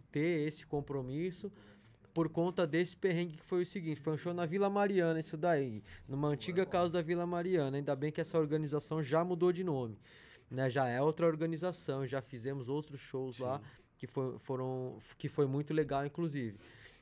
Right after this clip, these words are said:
Speaker 1: né? E deu tudo certo. Mas numa gestão anterior,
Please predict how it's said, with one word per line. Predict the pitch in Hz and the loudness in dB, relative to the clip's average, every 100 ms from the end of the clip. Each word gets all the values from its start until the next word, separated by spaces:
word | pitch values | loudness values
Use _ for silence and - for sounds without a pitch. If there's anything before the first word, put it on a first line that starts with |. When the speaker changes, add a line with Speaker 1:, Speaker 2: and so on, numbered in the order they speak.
| - | -8
Speaker 1:
né? | 123 131 | -2 0
E | |
deu | 131 131 | 0 -2
tudo | 143 147 | -4 -4
certo. | - 131 113 - - - 127 | -2 0 -2 -10 -20 -14 -2
Mas | 139 160 | 0 2
numa | 165 160 | 2 0
gestão | 139 147 - 156 143 | 0 -2 0 2 2
anterior, | 143 139 139 170 202 156 | 0 2 4 6 4 2